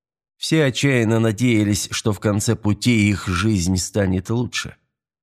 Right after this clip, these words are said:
Каскад электронных трелей возвестил о том, что буря стихает. Пакеты данных, наконец, пробились через завесу из частиц пыли и добрались до мобильных телефонов.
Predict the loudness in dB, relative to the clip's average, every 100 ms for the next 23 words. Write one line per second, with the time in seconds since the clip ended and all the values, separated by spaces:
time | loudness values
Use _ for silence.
0 | _ _ -6 -6 -2 -4 -4 -6 -4 -2
1 | 0 0 -4 -4 -2 -2 -2 -2 -2 -4
2 | -4 -2 -2 0 -2 -2 -2 -2 0 0
3 | -2 -4 -6 -6 -8 -10 -20 _ _ -10
4 | -6 -4 -2 -2 -2 0 0 0 0 -2
5 | 0 0 0 -2 -4 -4 0 0 0 -4
6 | -6 -2 0 0 0 0 0 0 -2 -2
7 | -6 -6 -4 -4 -2 0 2 2 0 0
8 | 0 0 0 -2 0 0 0 0 0 -2
9 | -4 -4 -4 -8 -8 -12